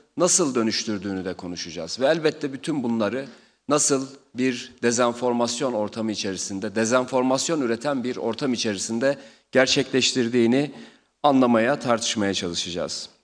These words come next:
Farklı mecralarda karşımıza çıkan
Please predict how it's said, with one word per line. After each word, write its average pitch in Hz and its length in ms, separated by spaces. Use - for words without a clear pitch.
Farklı 170 320
mecralarda 165 680
karşımıza 151 520
çıkan 135 440